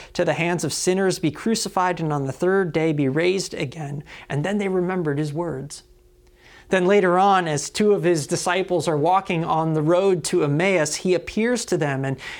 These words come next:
and asks them why they're so downcast. And they say, "Well, we've been following this teacher, Jesus. We thought he was the savior of the world, and, and now he's dead." And then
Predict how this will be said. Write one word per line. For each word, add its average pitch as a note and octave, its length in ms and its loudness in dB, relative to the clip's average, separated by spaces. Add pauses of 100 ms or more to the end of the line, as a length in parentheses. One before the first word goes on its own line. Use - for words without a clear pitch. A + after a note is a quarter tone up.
and E3+ 100 -2
asks G#3 460 -2
them F3+ 240 0
why E3 220 2
they're F#3+ 120 2
so F#3 260 0
downcast. F3 760 0
And D#3 100 -4
they D#3 80 -4
say, E3 240 0
"Well, E3 220 0
we've E3 180 0
been E3+ 120 0
following G3 480 0
this E3 160 -4
teacher, F3+ 340 -2
Jesus. F3+ 500 -2
We D#3 120 -2
thought G3 240 0
he F#3 100 0
was D#3 140 -2
the D3+ 100 -2
savior E3 460 0
of C3+ 100 -4
the C#3+ 60 -4
world, F#3+ 420 0
and, D3 140 -2 (260)
and C#3 100 0
now G3+ 200 2
he's C3+ 180 0
dead." F3 380 2
And D#3+ 120 0
then G3 160 0